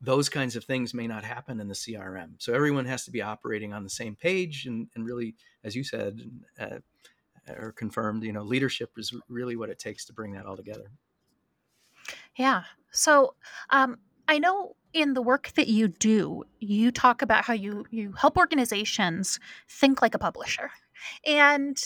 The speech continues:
Speaker 2: that could mean different things to different people. So I'd like to just start, what does that mean to you? And then we can get into some of the hows. <laughs>
Speaker 1: Sure.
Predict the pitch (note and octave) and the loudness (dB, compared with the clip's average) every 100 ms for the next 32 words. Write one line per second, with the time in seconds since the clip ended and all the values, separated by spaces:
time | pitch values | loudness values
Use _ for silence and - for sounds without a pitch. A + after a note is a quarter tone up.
0 | - - D#4 D4+ - D#4 D4 A#3+ A#3+ B3+ | -8 2 6 6 4 -2 -2 -2 2 2
1 | C#4+ A#3+ - A3+ G3+ - G#3 - A3 - | 6 4 4 0 0 -2 -4 0 0 0
2 | - - A#3 - - C4+ D#4 F#4+ E4 C4+ | 2 6 6 4 2 4 4 2 -2 -4
3 | - C4+ B3 A#3+ G#4+ - D#4+ A#3+ A#3 C4+ | 2 4 4 2 2 6 6 6 0 0
4 | C4 A3 F#3+ D3+ F#3+ A#3+ - - - B3 | -2 -4 -6 -8 -10 -12 -18 -12 -2 2
5 | A#3 A#3 A3+ A#3 - - - C#4 C4+ C4 | 4 2 0 -4 -8 -14 -2 2 2 0
6 | B3 A#3 - A#3+ A#3+ - A3+ G#3 G#3 - | 0 0 2 0 0 -2 -6 -6 -10 -12
7 | - A3+ A3 G#3+ - G3+ F3 - - E3 | -6 -4 -2 -4 -8 -10 -10 -4 2 2
8 | - - - B5+ C6 A#5 C6 A5+ _ _ | 2 2 4 4 -4 -12 -16 _ _ _
9 | - - - - G2 | -8 -6 -4 -6 -6